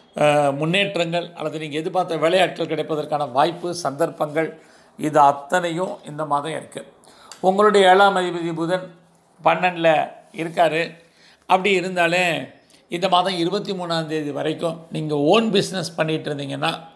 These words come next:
சுமாரா தான் இருக்கும். பார்ட்னர்ஷிப்போடு பிசினஸ் பண்ணீங்கன்னா இருபத்தி மூணாம் தேதிக்குள்ள பார்ட்னர் உங்களை விட்டு செப்பரேட் ஆவாரு அல்லது பிரிஞ்சு போவார் அல்லது அவருக்காக நீங்க செலவு பண்ண வேண்டிய காலம்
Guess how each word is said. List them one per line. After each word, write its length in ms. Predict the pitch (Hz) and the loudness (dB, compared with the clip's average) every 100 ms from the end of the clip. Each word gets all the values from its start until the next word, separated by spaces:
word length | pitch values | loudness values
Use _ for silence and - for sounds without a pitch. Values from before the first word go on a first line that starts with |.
| - | -14
சுமாரா 320 | 135 135 139 131 | -2 2 4 4
தான் 120 | 143 131 | 2 0
இருக்கும். 260 | 117 117 - _ _ _ _ _ _ | -2 -12 -18 _ _ _ _ _ _
பார்ட்னர்ஷிப்போடு 640 | 175 202 208 - 170 180 175 | 0 2 0 -4 -4 -4 -4
பிசினஸ் 340 | 156 - 175 - | -8 -10 -12 -12
பண்ணீங்கன்னா 340 | 156 156 160 170 | -12 -10 -6 -4
இருபத்தி 240 | 160 170 156 | -2 -4 -4
மூணாம் 180 | 156 147 | -4 -4
தேதிக்குள்ள 320 | 139 156 170 165 | -2 2 2 4
பார்ட்னர் 320 | 147 156 175 165 | 2 2 -2 -2
உங்களை 160 | 151 | -2
விட்டு 200 | 139 139 165 | -4 -4 -2
செப்பரேட் 400 | 151 170 165 160 | -2 0 0 2
ஆவாரு 280 | 151 143 151 170 - - - - | 0 2 0 -4 -10 -20 -10 0
அல்லது 200 | 143 143 | 0 2
பிரிஞ்சு 280 | 151 180 165 147 | -2 -2 -2 -2
போவார் 280 | 143 165 165 | 2 2 4
அல்லது 160 | 147 131 | 2 2
அவருக்காக 440 | 139 165 165 175 165 | 2 0 2 2 2
நீங்க 200 | 156 165 160 | -2 -2 0
செலவு 200 | 147 151 151 | 2 2 2
பண்ண 160 | 151 147 139 | 0 0 -2
வேண்டிய 240 | 139 135 - | -4 -6 0
காலம் 340 | 139 139 170 | 4 4 2